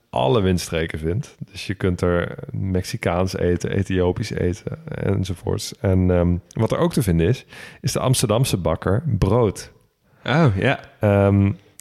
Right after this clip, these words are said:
Speaker 1: een van de oprichters van de, van de bakkerij, die had namelijk ooit in Oeganda haar afstudeeronderzoek gedaan. En die vond dat er eigenlijk niet echt lekker brood te eten was. Eh,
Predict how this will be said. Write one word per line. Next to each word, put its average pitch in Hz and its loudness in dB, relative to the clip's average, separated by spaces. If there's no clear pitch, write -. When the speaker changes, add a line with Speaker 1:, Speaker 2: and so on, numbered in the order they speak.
Speaker 1:
een 127 2
van 127 2
de - -2
oprichters 156 2
van 123 2
de, 113 6
van 107 0
de 101 0
bakkerij, 101 2
die 123 4
had 110 4
namelijk 104 2
ooit 104 2
in 98 2
Oeganda 117 2
haar 85 2
afstudeeronderzoek 110 0
gedaan. 92 0
En 90 0
die 92 -2
vond 107 0
dat 95 -2
er - -4
eigenlijk - -2
niet 98 0
echt - -8
lekker 92 -4
brood 98 -10
te - -4
eten 87 -4
was. 98 -2
Eh, 107 4